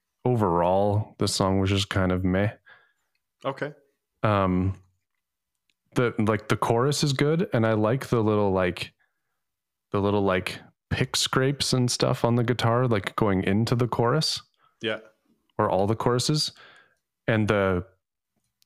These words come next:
Speaker 1: the last chorus, like, kind of the big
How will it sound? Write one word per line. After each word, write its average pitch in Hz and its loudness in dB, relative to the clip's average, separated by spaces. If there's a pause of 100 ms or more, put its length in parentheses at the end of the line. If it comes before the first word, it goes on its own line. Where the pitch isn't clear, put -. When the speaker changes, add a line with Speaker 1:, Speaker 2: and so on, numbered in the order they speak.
(560)
Speaker 1:
the 92 2
last 101 0 (320)
chorus, 92 0
like, 98 -4
kind 98 0
of 90 -2
the 92 -2
big 104 0